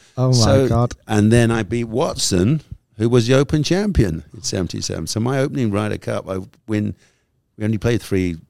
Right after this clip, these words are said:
Speaker 2: uh, matches that year because of the, America was thrashing Britain at the time. Then it all changed to Europe. So that was my start. So, um, and here's another hilarious bit,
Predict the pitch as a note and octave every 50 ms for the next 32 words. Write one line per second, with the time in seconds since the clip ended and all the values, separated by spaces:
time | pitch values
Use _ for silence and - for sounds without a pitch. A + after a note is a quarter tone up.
0 | _ _ _ _ - E2 D#2+ D#2+ F2 F2 F2 - - F2 D2+ D#2 E2 D2+ - E2
1 | D#2+ D#2+ E2 E2 - E2 - - E2 D2+ C#2+ D2+ D2+ - - - _ _ _ C#2+
2 | C2+ C2+ - _ _ _ _ _ _ _ _ _ _ _ _ _ _ F2 F2 E2
3 | D2+ - D2 C#2 C#2+ - - F2+ F2 G2 - - - - - - - - F2+ G#2
4 | G#2 - D2+ D#2+ D#2+ D#2 - - D2 C#2+ - E2 E2+ F2+ F#2 F2+ F#2 G#2 - -
5 | G#2+ F2+ E2 - - F2 F2 E2+ D#2+ - G2 G#2 A#2 G2 C#2 - _ _ _ _
6 | _ _ _ _ _ _ - - - A2+ A#2+ C#3+ D#3 C#3+ C3 G#2 B2 B2 A#2+ -
7 | - - E3 D#3+ B2+ F2 D#2+ - _ - - - B2 A#2+ A#2+ A#2 A#2 A#2+ - -
8 | _ _ _ _ _ _ _ - G2+ G2+ G2+ G2+ G#2 A2 - - _ _ _ -
9 | A2 A2+ C3+ D3+ A#2 B2+ A#2 G#2+ B2 C3 A#2 F#2 F#2+ E2+ F#2+ G2+ G#2 F2+ - -
10 | - D#2 F2